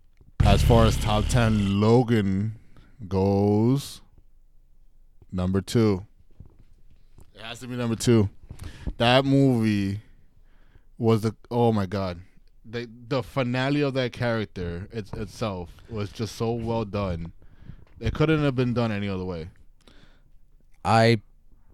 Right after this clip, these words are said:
Speaker 2: concur, and it is my number two now.
Speaker 1: Though we
Speaker 2: Comic
Speaker 1: agree.
Speaker 2: book film of all time. I have moved Civil War to number four and kept Batman eighty-nine in number three. But Logan, oh man.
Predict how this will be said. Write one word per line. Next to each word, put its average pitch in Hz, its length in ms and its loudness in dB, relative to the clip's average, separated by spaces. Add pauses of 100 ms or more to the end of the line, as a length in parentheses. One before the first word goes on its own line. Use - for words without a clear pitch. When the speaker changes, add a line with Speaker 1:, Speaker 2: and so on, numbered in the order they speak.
(120)
Speaker 2:
concur, 123 460 0 (160)
and 107 180 0
it 104 100 0
is 107 180 -6
my 101 200 -8
number 98 380 -8
two 135 260 -4
now. 92 340 -4 (640)
Speaker 1:
Though 92 140 -16
we 92 100 -8
Speaker 2:
Comic 113 280 2
Speaker 1:
agree. 101 60 -6
Speaker 2:
book 95 120 -10
film 92 220 -10
of 90 100 -12
all 90 140 -12
time. 101 420 -12 (340)
I 113 120 0
have 127 140 0
moved 135 320 6 (180)
Civil 143 400 0
War 131 220 -4
to 120 100 -2
number 110 340 -6
four 117 680 2 (500)
and 101 200 -4
kept 101 300 -10
Batman 101 440 -8
eighty-nine 95 480 -6
in 92 100 -2
number 87 260 -2
three. 87 600 -6 (1300)
But 104 380 0 (560)
Logan, 117 760 -2 (440)
oh 82 220 -4
man. 69 360 -10